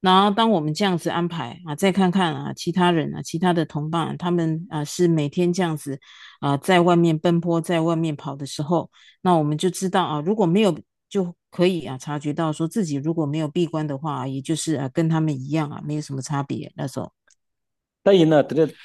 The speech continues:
Speaker 2: 탑시 찍어서 그 탑시 찍어서 가르쳐 나러 왔다. 쓰고 찍, 어, 삼long 된 많던 나러 왔다. 삼 된 많던 늦게 왔다. 그러 와. 아주 자동 삼아 다 특강 왔다. 이나 수 지금 로고 요나라 대교나 같이 이나 인중 그 삼로 때 양당한테 잼바 이나 단 듣게 될 때, 인중 잼고 나로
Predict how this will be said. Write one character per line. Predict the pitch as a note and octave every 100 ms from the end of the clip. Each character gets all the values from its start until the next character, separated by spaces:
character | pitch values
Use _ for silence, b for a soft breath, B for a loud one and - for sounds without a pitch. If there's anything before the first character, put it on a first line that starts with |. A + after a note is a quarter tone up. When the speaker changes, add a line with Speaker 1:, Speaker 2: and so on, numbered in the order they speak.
| -
Speaker 2:
탑 | -
시 | C#3+ D#3
찍 | - E3+
어 | G2+
서 | -
그 | D#2
탑 | - -
시 | A#2 C3+
찍 | - D3+ G2+
어 | D2+
서 | C#2+
가 | - A2
르 | A2
쳐 |
나 | A#2 F#2+
러 | D#2
왔 | D2
다. |
쓰 | D3+ - D3+
고 | C#3
찍, | B2+ B2 G#2+ - -
어, | - - E2+ E2+ _
삼 | - E3+
long | D3 G#2+
된 | A2
많 | G2+ F#2
던 | -
나 | F2 D2+
러 |
왔 | D2 D2
다. | F#2 -
삼 | D#3+ D3
된 | A#2
많 | A2
던 | G2 G2+
늦 | F2+
게 | A#2+
왔 | -
다. | E2
그 | - E2
러 |
와. | E2+ - b b b b _ -
아 |
주 | G2
자 | B2 A#2
동 | B2
삼 | -
아 | B2+
다 | G2+
특 | -
강 | - E2
왔 | -
다. | D#3+
이 |
나 | D#3 D3
수 | - E3
지 | D3 C3+
금 | G#2+ F2
로 | A2+
고 | B2
요 | B2+
나 | A#2
라 | G#2+
대 | F#2 A2
교 | A#2
나 | A2
같 | G#2+ - -
이 | F#3+
이 | E3
나 | B2+
인 | A2 B3
중 | A#3 D#3+
그 | B2+
삼 | B2 A2+
로 | G#2+
때 | G2+ - b b -
양 | A#2+ C3+
당 | C3 A#2
한 |
테 | G2+ -
잼 | A#2 B2+
바 |
이 | A#2
나 | C#3+ C#3+ _
단 | - F#3+
듣 | A2+
게 | G#2+
될 | D2+ D2+
때, | B2+ - - - G#2
인 | F#2+ G#2 G2+ F#2+
중 | F#2+
잼 | F#2 F2+
고 | F#2+
나 | G2
로 | F#2+